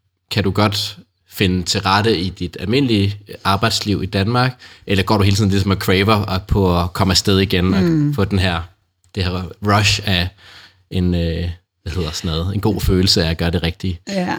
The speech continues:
Speaker 2: det er sådan en blanding, ikke? Fordi at jeg synes også, der, altså, at jeg har været enormt glad, øh, glad i låget, skulle jeg sige, over at komme hjem og, øh,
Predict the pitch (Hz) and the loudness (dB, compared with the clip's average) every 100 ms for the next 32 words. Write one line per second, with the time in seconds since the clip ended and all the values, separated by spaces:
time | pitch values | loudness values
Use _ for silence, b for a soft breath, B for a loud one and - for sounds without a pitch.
0 | 156 - _ - 170 185 226 233 220 202 | -10 -20 _ -4 0 2 2 0 2 2
1 | 185 202 247 302 - 247 220 190 190 220 | 4 4 4 2 2 2 2 2 2 2
2 | 190 190 190 220 240 202 180 180 185 - | 2 4 4 2 0 0 -2 -2 -6 -4
3 | 175 - 165 160 165 165 - - 165 165 | -4 -2 -4 -4 -6 -8 -8 -4 0 2
4 | 170 180 208 - _ - - - - - | 2 2 2 -2 _ -20 -16 -16 -16 -12
5 | - - _ _ 185 214 185 - - - | -12 -12 _ _ 0 2 0 -4 -8 -2
6 | 175 156 165 175 196 214 233 208 196 220 | 0 2 2 0 2 2 4 2 0 0
7 | 220 214 196 208 190 196 196 202 190 220 | 0 0 0 0 2 2 2 2 2 2
8 | 320 - 190 180 165 B B B B B | 0 2 4 4 2 B B B B B
9 | B _ - 160 175 156 151 | B _ -2 2 2 2 0